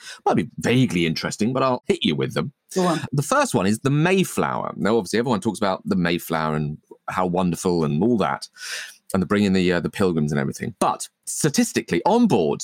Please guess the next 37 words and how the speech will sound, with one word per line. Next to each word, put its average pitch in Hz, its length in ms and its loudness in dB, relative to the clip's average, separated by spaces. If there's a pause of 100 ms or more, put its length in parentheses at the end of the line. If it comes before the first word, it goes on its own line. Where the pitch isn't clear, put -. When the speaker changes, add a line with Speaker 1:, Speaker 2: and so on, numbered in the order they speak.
(140)
Speaker 1:
there 113 100 4
was 113 100 2
a 113 40 0
hundred 214 380 2
and 190 100 0
two 151 180 2
people 98 400 -4 (880)
that - 140 -2
sailed 104 340 0
from 92 120 -2
Plymouth, - 360 -10 (160)
from, 82 200 0
um, 76 260 -4 (140)
Portsmouth. - 440 -8 (1040)
Eighteen 165 480 4
married 120 280 2
women, 90 340 0 (420)
seven 180 420 0
unmarried 104 480 0
women 82 380 -2 (120)
traveling 107 320 0
with 87 120 -2
parents, 82 420 -4
and 92 140 -6
three 165 200 2
young 127 500 2
unmarried 120 540 2
women 92 280 0
and 98 120 0
a 104 40 2
girl. 104 380 0
And 85 80 0
then 95 120 2
there 92 140 0
were 85 80 -2
seventy-three 82 520 -4
men. 65 280 -6